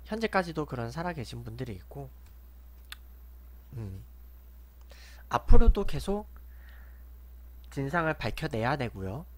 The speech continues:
앞으로도 계속 밝혀야죠. 계속 밝히고, 음,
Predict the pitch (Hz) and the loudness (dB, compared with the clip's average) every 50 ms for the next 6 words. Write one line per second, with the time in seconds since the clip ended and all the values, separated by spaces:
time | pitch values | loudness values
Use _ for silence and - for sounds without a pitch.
0 | - - - - - - - - - - - - - 123 - 269 269 - 277 254 | -20 -20 -20 -20 -20 -20 -20 -20 -18 -18 -12 -6 -6 -2 2 2 2 2 2 -2
1 | - - - 135 - 185 - - 117 - - - 190 170 131 - 123 123 151 - | -4 -6 -8 -8 -8 -6 -4 -4 -4 -4 0 0 2 2 0 -2 -4 -10 -10 -10
2 | - - - - - - - - - - - - - - - - - 139 127 - | -14 -18 -18 -18 -18 -18 -18 -18 -18 -18 -18 -18 -18 -18 -18 -12 -10 -8 -8 -6
3 | 170 - - - - - - 143 - 190 214 262 262 - - - - - - - | 0 2 2 2 2 0 -8 -6 -2 -2 -2 -2 -2 -8 -16 -18 -18 -18 -18 -18
4 | - - - - - - - - - - - - - - - - - - - - | -18 -18 -18 -18 -20 -18 -18 -18 -18 -18 -18 -18 -20 -20 -18 -20 -18 -18 -16 -12
5 | 165 131 135 127 123 127 127 123 120 123 | -8 -6 -4 -4 -4 -4 -4 -6 -8 -10